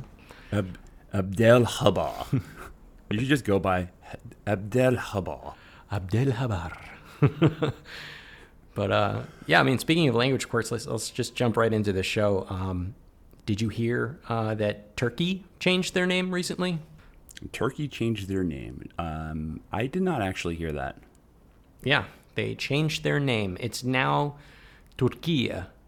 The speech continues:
Speaker 2: or at least I think I'm saying it right. It's spelled T, U with the umlaut, you know, those two little dots on the top, R K I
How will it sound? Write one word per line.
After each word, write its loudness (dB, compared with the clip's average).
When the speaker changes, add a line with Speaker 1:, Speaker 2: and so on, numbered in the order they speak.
Speaker 2:
or -4
at -6
least -4
I 2
think -2
I'm -4
saying -8
it -6
right. 0
It's -4
spelled 0
T, 0
U 0
with 2
the 0
umlaut, 4
you 0
know, 0
those 0
two -2
little 0
dots 0
on 0
the -2
top, -2
R 4
K 0
I 2